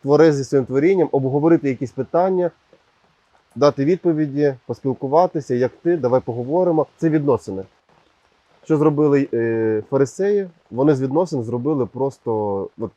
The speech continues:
дійсно в'язницю, закони. І, до речі, про законництво ми минулий раз говорили, хотів би, е, додати попередній раз, да? Минула тема.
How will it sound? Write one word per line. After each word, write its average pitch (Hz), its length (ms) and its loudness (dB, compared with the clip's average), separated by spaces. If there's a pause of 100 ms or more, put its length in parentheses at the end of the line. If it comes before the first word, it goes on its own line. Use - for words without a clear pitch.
дійсно 120 420 -6
в'язницю, 143 600 -4 (500)
закони. 147 640 -4 (680)
І, 147 160 2
до 131 120 0
речі, 151 220 2
про 143 120 -4
законництво 135 520 -2
ми 123 140 -2
минулий 135 320 -2
раз 131 140 4
говорили, 131 420 -2
хотів 117 280 -6
би, 120 280 -2
е, 104 380 -4 (100)
додати 120 640 -4
попередній 110 400 -4
раз, 98 160 -4
да? 117 160 -4 (120)
Минула 110 320 -6
тема. 135 280 -2